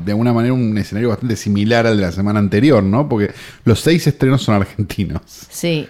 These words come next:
Speaker 1: En
Speaker 2: Y
Speaker 1: este caso.
Speaker 2: incluyen
Speaker 1: Hay una de gran perfil, digamos, y después
Speaker 2: Sí.
Speaker 1: películas, este, que vamos a nombrar ahora mismo, que suponemos...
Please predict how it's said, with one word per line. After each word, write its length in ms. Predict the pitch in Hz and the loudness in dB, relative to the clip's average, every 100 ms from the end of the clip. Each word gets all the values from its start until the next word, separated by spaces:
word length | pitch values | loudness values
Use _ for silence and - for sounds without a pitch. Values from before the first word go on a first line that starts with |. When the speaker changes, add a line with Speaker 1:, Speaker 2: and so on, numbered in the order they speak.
| - | -2
Speaker 1:
En 160 | 185 208 | 2 2
Speaker 2:
Y 20 | |
Speaker 1:
este 240 | 202 101 | 2 0
caso. 160 | 185 190 | 0 2
Speaker 2:
incluyen 460 | 190 220 233 - | 2 4 2 4
Speaker 1:
Hay 120 | 135 147 | 4 6
una 220 | 160 135 | 6 6
de 120 | 113 | 6
gran 240 | 127 147 | 6 6
perfil, 520 | 170 175 208 196 214 196 | 4 2 4 4 4 4
digamos, 440 | 143 147 156 - | 4 4 2 2
y 140 | 113 | 4
después 400 | 104 98 - 127 - | 6 4 4 0 2
Speaker 2:
Sí. 80 | |
Speaker 1:
películas, 520 | 120 113 120 110 92 - | 2 4 2 2 -2 -12
este, 560 | 107 90 - 101 92 82 | -8 -8 -6 -4 -4 -2
que 100 | 95 | -2
vamos 220 | 98 98 | 0 0
a 80 | 98 | 0
nombrar 300 | 98 139 123 | 2 4 4
ahora 180 | 107 107 | 2 0
mismo, 340 | 117 135 143 | 0 -2 -2
que 120 | 113 | -4
suponemos... 480 | 92 87 92 104 | -6 -6 -4 -4